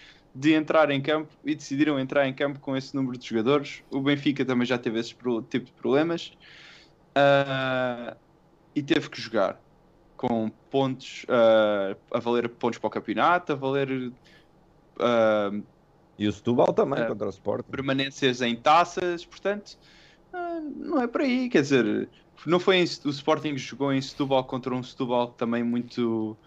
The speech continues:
Speaker 1: ah, carregado de jogadores com covid e na altura não se, não se ouviu este choradinho todo. Portanto, ah, é só mais um, uma, um episódio na vida de ser do Benfica e do Benfica ser o maior clube em Portugal.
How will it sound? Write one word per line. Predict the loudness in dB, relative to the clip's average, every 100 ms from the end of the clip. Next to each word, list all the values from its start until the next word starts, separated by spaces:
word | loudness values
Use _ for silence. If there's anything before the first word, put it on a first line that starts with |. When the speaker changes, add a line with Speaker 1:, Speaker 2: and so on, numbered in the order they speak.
| _ _ _ _
Speaker 1:
ah, | 2 4 6 4 0
carregado | -4 -2 2 2 2 -6
de | -6 -4 -4 -6
jogadores | -6 -4 -4 -4
com | -6
covid | 0 0 0 -2 -4 -20 -14 -4
e |
na | 2
altura | 2 2 0 -2
não | -2
se, | -6 -6
não | -4
se | 0
ouviu | 0 2 0
este | 0
choradinho | 0 2 2 0 0
todo. | -2 -2 -8 _
Portanto, | -14 -6 -6 -6 -14 _ _ _ -20 _ _ _ _ 0
ah, | 4 4 4 2 2 2 0 -4 -10 -18 -20 -20 -8
é | -4
só | 2 4
mais | 4 4 0 -4
um, | -4 -4 -6 -8
uma, | -6 0 4 4 4 4
um | 2
episódio | 2 0 0 2 2 0
na | 0 -2
vida | -2 -4 -6
de | -8
ser | -2 0 0
do | -4
Benfica | -4 -4 -2 -4 -2 -6 -8 _ -20 -20 _ _ -8
e | 0 2 4 2
do | 2 2 2 0
Benfica | 0 0 0 0
ser | 0 0
o | 2
maior | 0 0
clube | -2 -4
em | -6
Portugal. | -10 -12 -14